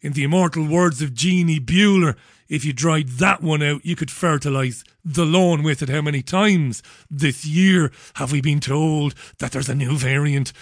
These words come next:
that is resistant to the vaccines? It goes on and on and on. The Mu variant. And a guy called Danny Altman was, was, was quoted by the Telegraph today. He's an immunology expert at Imperial College in London.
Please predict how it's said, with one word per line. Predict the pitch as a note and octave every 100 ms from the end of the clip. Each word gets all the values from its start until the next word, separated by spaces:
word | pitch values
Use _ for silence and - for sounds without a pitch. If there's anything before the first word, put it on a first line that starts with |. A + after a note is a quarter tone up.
| - -
that | C3+ C#3+
is | D#3 D3
resistant | D#3 E3 - D#3+
to | D#3
the | D#3
vaccines? | G3+ - D#3 D3+
It |
goes | E3 D#3
on | C#3 C3+
and | C#3+
on | C3+
and | D3+
on. | G3+ A#3 F3+ G2 _ _ _ _ -
The | C#3+ D3
Mu | D#3 F#3 C4+ C4 G#3 E3+
variant. | C#3+ C3+ A2+ F#2+ D#2 - _ _ - - _ _ _ _
And | D#3
a | D#3
guy | A#3
called | G3+ G3+ G3 C#3+
Danny | G#3 A3 F#3+ E3+
Altman | A#3 G#3 G#3 F3 D3 C#3 C3+
was, | C#3 B2 - - _ _ _ -
was, | D3 B2 - _
was | D3 C#3 A2 - _ _ _ - -
quoted | - F#3+ G#3+ A3+ D#3+
by | C3 C#3+
the | C3
Telegraph | A#2 D#3+ D#3 C3+ A2+
today. | - B2 A#2+ B2+ - - - - -
He's | F#3 E3+
an | G3
immunology | G#3 G3 G3 F#3+ F#3 D#3 E3+
expert | D#3+ - D#3
at | D3
Imperial | C#3+ C3 - F#3 F3 C#3+ C3
College | C#3+ C3+ A#2+
in | B2+ C3+
London. | F#3+ F#3+ D3+